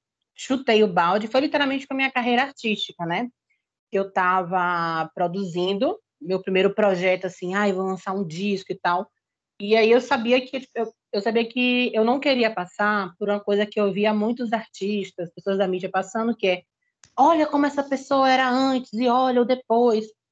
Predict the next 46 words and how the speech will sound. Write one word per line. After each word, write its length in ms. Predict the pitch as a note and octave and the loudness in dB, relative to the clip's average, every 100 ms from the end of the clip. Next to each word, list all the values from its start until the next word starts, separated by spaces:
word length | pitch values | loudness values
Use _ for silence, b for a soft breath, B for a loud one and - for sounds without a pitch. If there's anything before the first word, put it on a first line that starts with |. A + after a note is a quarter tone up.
| _ | _
Mesmo 280 | G#3+ A#3+ D4+ | 0 0 0
sabendo 420 | D#4+ A#3 A#3 B3 | -2 0 2 0
que 200 | B3+ A#3+ | -2 0
isso, 180 | A#3+ A#3+ | -2 -2
sei 140 | - A#3+ | -2 2
lá, 360 | G#3 F3 E3 _ _ _ _ | 2 0 -4 _ _ _ _
poderia 400 | A3 G#3 A3+ A#3 | -2 0 2 2
me 140 | A#3+ A#3 | 2 0
fazer 600 | A#3 A3 G3+ G#3+ G#3 G3+ | 0 0 0 2 2 0
ter 100 | A3 | -2
mais 260 | G3+ G#3 A3 | 0 0 0
alcance, 400 | A3 G3 G3+ G3+ | -2 -2 -4 -4
porque 100 | G3+ | -4
a 40 | |
gente 220 | G#3 G3+ | -4 -6
sabe 300 | - G3+ A#3 | -4 -2 -2
que 140 | C#4 A3+ | -4 -6
isso 220 | A3 G3 D#3 | -6 -6 -2
vende, 420 | F#3+ G3 G#3+ G3+ | 0 0 0 0
né? 180 | F#3+ G3 | 0 -2
Essa 180 | G3 | -4
coisa 200 | - F#3+ G3 | -6 -2 -2
de 120 | F#3+ | 0
antes 240 | G3+ A3+ | 0 0
e 40 | A3 | 0
depois 420 | A3 A3 G3+ G3+ | -2 0 2 2
de 60 | G3+ | 0
uma 80 | |
pessoa 300 | G3 G3+ G#3 | -4 -2 0
trans 380 | G3+ - F#3+ F#3 - | 0 -2 -4 -4 -2
é 180 | G3 G#3+ | 2 2
vendável 760 | G#3+ G#3+ F3 E3+ E3+ G3 G3+ F#3+ E3 F3 E3 | 0 -2 0 0 0 0 -2 -4 -6 -10 -6
mediaticamente. 960 | F#3 E3+ F3 F3 - E3+ E3+ E3+ A3+ - _ _ _ _ _ | -6 0 0 0 -8 -8 -6 -8 -10 -14 _ _ _ _ _
Mas 500 | G3 G3+ A3 B3 G#3+ | -2 0 2 2 2
desde 260 | G#3 B3 C4 | 2 2 2
o 20 | |
início 220 | A#3+ A#3 | -2 -2
eu 40 | |
falei, 280 | A3+ A3+ A3 | -4 -2 0
"Não, 440 | G#3+ F3+ E3+ G#3+ - | 0 0 0 -4 -4
eu 100 | F#3+ | -6
quero 260 | F#3+ G3+ G#3 | 0 0 0
ter 100 | G#3 | -2
uma 60 | G3 | 0
imagem 320 | F#3 F3+ F#3+ | 0 0 -2
feminina." 760 | - F3+ F3 E3 D#3 F#3+ G#3+ | -6 -6 -4 -4 -2 -2 -4